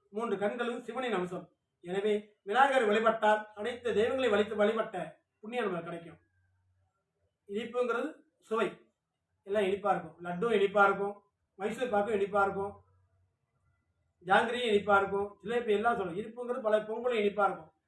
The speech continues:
ஆனால் அமைப்பு வேற, உருவங்கள் வேற. பொங்கல் ஒரு மாதிரி இருக்கும், ஜாங்கிரி ஒரு மாதிரி இருக்கும், லட்டு ஒரு மாதிரி இருக்கும், ரவா லட்டு ஒரு மாதிரி இருக்கும், மைசூர் பாக்கு இருக்கும். உருவங்கள் தான் வேற, ஆனா இனிப்பு ஒண்ணுதான். அதே போல் இறைவன்கிறது நமக்கு எல்லாரும் ஒண்ணுதான்,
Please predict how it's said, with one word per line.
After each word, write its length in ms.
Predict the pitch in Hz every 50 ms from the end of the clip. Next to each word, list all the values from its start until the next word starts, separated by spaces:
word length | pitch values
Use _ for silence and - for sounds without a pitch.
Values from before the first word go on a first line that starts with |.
| _ _ _ _ 180
ஆனால் 280 | 190 214 240 262 285 285 - - _ _ _ _ _ _ _ _ _ _ _ _ _ _ -
அமைப்பு 320 | 226 247 262 262 - 247
வேற, 200 | 220 208 208 202 180 - - - _
உருவங்கள் 460 | 196 220 254 269 269 262 254 247 214 196
வேற. 120 | 202 185 170 - - -
பொங்கல் 320 | - 196 214 220 214 214 208
ஒரு 80 | 202 202
மாதிரி 200 | 202 208 208 208
இருக்கும், 300 | 202 202 208 220 220 220 - - _ _ _ _ _ _ _ -
ஜாங்கிரி 340 | 180 196 220 226 220 220 214
ஒரு 120 | 208 202 202
மாதிரி 220 | 208 208 208 202
இருக்கும், 260 | 208 190 208 214 220 220 - 190
லட்டு 220 | 196 196 196 226 233 220
ஒரு 100 | 208 208
மாதிரி 200 | 208 214 208 208
இருக்கும், 260 | 208 190 208 220 220 220 - _ -
ரவா 220 | 185 190 214 233 233
லட்டு 180 | 226 - 196 208 208
ஒரு 80 | 202 208
மாதிரி 140 | 208 208 202
இருக்கும், 240 | 196 202 220 - - _ _ _
மைசூர் 300 | - 214 233 226 247 214 208
பாக்கு 160 | 202 196 190
இருக்கும். 220 | 175 170 175 - _ _ _ _
உருவங்கள் 480 | 175 202 240 262 269 254 240 240 233 247
தான் 120 | 240 214
வேற, 100 | 190 180 - - - _ _ _
ஆனா 180 | _ 196 220 247
இனிப்பு 340 | 226 196 226 254 262 - 226 196
ஒண்ணுதான். 340 | 180 185 180 170 170 175 - _ _ _ _ _
அதே 120 | 165 170 170
போல் 220 | 170 214 226 233 - - _ _ _
இறைவன்கிறது 540 | 190 202 233 247 254 254 247 220 220 226 226 202
நமக்கு 200 | 190 190 180 190
எல்லாரும் 340 | 180 175 185 202 208 208 180 170
ஒண்ணுதான், 320 | 175 175 175 170 165 -